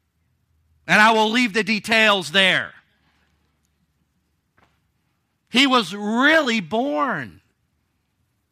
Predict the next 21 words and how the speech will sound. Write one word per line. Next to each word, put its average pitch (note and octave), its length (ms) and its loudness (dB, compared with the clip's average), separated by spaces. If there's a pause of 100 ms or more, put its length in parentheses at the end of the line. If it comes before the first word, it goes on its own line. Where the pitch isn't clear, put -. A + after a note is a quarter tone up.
(1900)
The D#3+ 80 -14
Gospels D#3 560 -2
are C3+ 60 -8
clear E3 580 -4
in B2+ 160 -14
constantly E3 640 -6
referring C3+ 680 -6 (340)
that C3 180 -8
Mary C#3+ 760 -4
was C3+ 200 -14
with B2+ 260 -12
child D3 580 -6
and A#2 120 -12
that B2 140 -12
Mary C#3+ 640 -4 (320)
gave C#3 340 -10
birth. B2+ 760 -8 (1200)
She C3 600 -8 (600)
had C#3 240 -4
labor C#3 560 -6
pains. - 960 -16